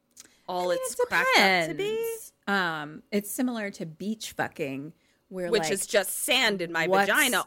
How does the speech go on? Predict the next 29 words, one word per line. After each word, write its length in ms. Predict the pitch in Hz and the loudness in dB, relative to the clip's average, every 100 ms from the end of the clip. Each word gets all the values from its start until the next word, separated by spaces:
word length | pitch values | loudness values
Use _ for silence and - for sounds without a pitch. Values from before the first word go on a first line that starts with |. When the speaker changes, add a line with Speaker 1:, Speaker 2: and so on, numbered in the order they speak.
| - | 2
Speaker 1:
all 320 | 349 233 202 | 4 6 6
Speaker 2:
what's 280 | 233 254 - | 4 2 0
Speaker 1:
day. 340 | 226 247 190 | 4 6 4
Speaker 2:
the 60 | 156 | 0
blanket 560 | 165 160 156 156 - - | -2 -2 -4 -8 -12 -14
situation? 480 | 165 - 151 131 | -16 -16 -14 -2
Speaker 1:
What's 240 | 220 220 - | 2 2 0
the 140 | - | -4
blanket 480 | 214 196 190 180 185 | -4 0 0 0 -4
situation? 800 | - 175 185 160 156 - 101 127 - | -6 -8 -6 -2 -4 -4 -12 -8 2
Speaker 2:
That's, 320 | 196 - - | 2 2 2
Speaker 1:
I 300 | 247 302 440 | 6 6 6
Speaker 2:
that's 320 | 427 196 - - | 6 4 0 -10
the 120 | 190 | -8
thing 380 | 170 156 127 - | -6 -8 -8 -12
with 220 | 180 170 | -16 -14
the 80 | 160 | -12
woods 480 | 170 180 180 165 156 | -6 0 0 0 -4
and 200 | 143 139 | -10 -10
the 60 | 139 | -12
beach. 300 | 139 - - | -14 -10 -10
What's 220 | 196 - | -10 -10
the 120 | - | -12
blanket 460 | - - - - - | -12 -16 -18 -20 -20
situation? 640 | - - - - - - | -20 -20 -20 -20 -20 -4
Speaker 1:
I 140 | - 247 | 2 2
think 280 | - 311 339 | 2 -4 -4
for 200 | - 262 | -6 -6
me, 600 | 214 190 185 202 262 | -4 -2 -2 -4 -8